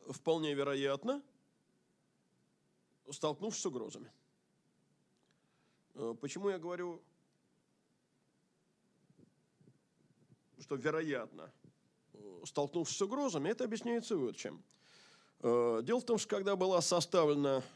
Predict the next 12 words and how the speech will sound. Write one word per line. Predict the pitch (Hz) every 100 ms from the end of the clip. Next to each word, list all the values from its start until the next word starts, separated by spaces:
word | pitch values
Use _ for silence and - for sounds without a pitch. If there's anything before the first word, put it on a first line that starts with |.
| - 151
э, |
в | 135 123
Москве | 160 156 160 147
уложенная | 147 160 147 175 151 156
грамота – | 180 254 170 - - - _ _ _ _ _ _ _ _ _ _ _ - - - - - _ _ _ -
то, | 170 170 156 135 143 143
э, |
грекам | 131 254 202 170
её | 185
дали | 180 185 170
подписывать, | 185 180 262 262 160 139
даже | 139 214 208 185